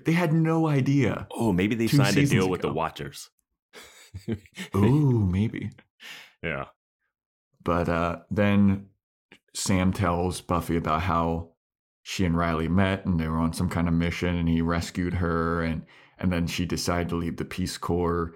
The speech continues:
Speaker 1: and join the, it, quote unquote, initiative, but not initiative. And Buffy's like, "Oh, so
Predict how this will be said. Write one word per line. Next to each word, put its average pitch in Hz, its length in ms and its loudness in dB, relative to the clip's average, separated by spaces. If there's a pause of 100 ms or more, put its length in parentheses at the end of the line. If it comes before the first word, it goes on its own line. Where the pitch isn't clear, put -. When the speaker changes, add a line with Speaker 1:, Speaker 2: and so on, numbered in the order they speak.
(120)
Speaker 1:
and 92 180 0
join 85 480 0
the, 85 420 -2 (260)
it, 92 260 -2 (360)
quote 95 240 2
unquote, 87 360 -2
initiative, 85 760 0
but - 180 -4
not 82 240 -2
initiative. 82 600 -4 (800)
And 85 600 2 (280)
Buffy's 90 600 -2
like, 85 460 -2 (440)
"Oh, 123 260 4
so 90 520 0